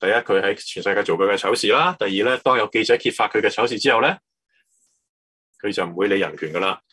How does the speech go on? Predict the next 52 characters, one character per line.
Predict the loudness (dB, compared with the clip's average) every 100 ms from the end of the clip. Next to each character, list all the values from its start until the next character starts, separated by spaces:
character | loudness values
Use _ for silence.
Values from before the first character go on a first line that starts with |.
| _
噉 | -10
啊， | -10 -10 -20 _ _ -6
聯 | -6 -6
同 | -6 -6 -2
英 | -2
國 | -2 -4
政 | -4 -8
府 | -4 -2
呢， | -2 -6 _ _ _ _ _ _ _ _ -12
啊， | -10
一 | -8
齊 | -6 -4
呢， | -4
將 | -2 -4
呢 | -4 -4
個 | -2 -2 -2 -4
阿 | -4
桑 | -2 -4
奇 | -6
呢， | -8 -10 _ _
將 | -2 -2
會 | 0 -4
係 | -4
被 | -6
送 | -6 -6
過 | -8
美 | -8 -8
國 | -10
受 | -10 -10
審。 | -8 -8 -8 -14 -20 -20 -20 -20 -14
噉 | -12 -8
大 | -4 0
家 | 0
亦 | 2
都 | 2
要 | 4
密 | 2 -2
切 | -4 -4
注 | 0 0
視， | 0 -2 -4 -8
我 | -10 -10 -6
係 | -6 -2
希 | 0
望 | 0 -2
亦 |
都 | 0 -2
全 | -2 -4
世 | -2 -2
界 | -2
嘅 | 0 2 2 0 _ _ _ _ _ _ _ _ _ _ _ -12
媒 | -8
體、 | -4 -2 -2 -4